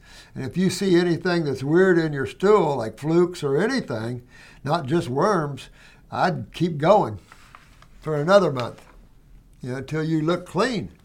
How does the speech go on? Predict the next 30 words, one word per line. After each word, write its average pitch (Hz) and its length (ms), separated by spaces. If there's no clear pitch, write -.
And 123 180
fungus 208 380
is 147 60
what 156 180
everybody's 156 540
bitching 190 320
about, 143 300
because 151 300
it's 170 180
hard 190 240
to 156 100
change 170 340
your 139 140
diet 160 460
when 156 160
you're 156 140
craving 175 580
your 151 140
grains, 160 540
you're 139 100
craving 165 500
your 135 140
bread, 165 460
you're 117 140
craving 160 400
your 135 160
cheeses, 127 540
right? 143 420
Well, 147 140
yeah, 190 680